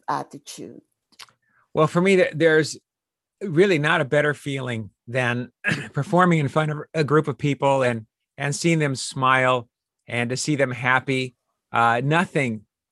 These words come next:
Speaker 2: nothing, uh, makes me feel better than that. Nothing. So I, when I go out there, I do want people to be happy. Uh, the kind of comedy I do, yeah, you can go to nick arnett dot com and see the kind of comedy that I do.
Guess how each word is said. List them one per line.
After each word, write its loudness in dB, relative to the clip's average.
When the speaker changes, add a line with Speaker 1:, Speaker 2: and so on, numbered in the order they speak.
Speaker 2:
nothing, -2
uh, -2
makes -2
me 0
feel 0
better 0
than -4
that. -4
Nothing. -4
So 4
I, 4
when 0
I 4
go 4
out 4
there, 0
I 0
do -4
want -6
people -10
to -12
be -2
happy. -2
Uh, -2
the -4
kind 0
of -2
comedy 2
I 2
do, 0
yeah, -2
you -4
can -4
go 4
to 2
nick -2
arnett -2
dot -2
com -2
and -10
see -4
the -2
kind -2
of -6
comedy -4
that -4
I -2
do. -6